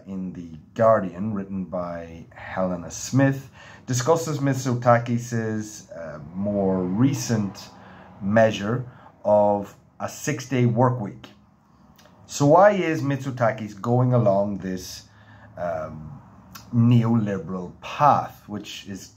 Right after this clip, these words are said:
clearly controversial in Greece? Well, the key point here, which is mentioned in the article, that according to Mitsotakis himself, Greece is facing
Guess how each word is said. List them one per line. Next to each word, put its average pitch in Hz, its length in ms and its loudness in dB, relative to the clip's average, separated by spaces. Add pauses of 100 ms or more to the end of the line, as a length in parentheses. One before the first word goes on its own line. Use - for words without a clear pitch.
clearly 131 640 2
controversial 101 880 0
in 78 240 -18
Greece? 113 460 -4 (840)
Well, 127 240 4
the 123 120 -8
key 220 200 2
point 151 320 4
here, 117 420 0 (340)
which 95 200 -12
is 90 100 -12
mentioned 92 380 -6
in 87 120 -10
the 87 60 -8
article, 101 640 -2
that 101 840 2 (200)
according 151 520 2
to 185 220 -2
Mitsotakis 113 680 -2
himself, 92 560 -6 (400)
Greece 143 400 0
is 123 180 0
facing 127 800 0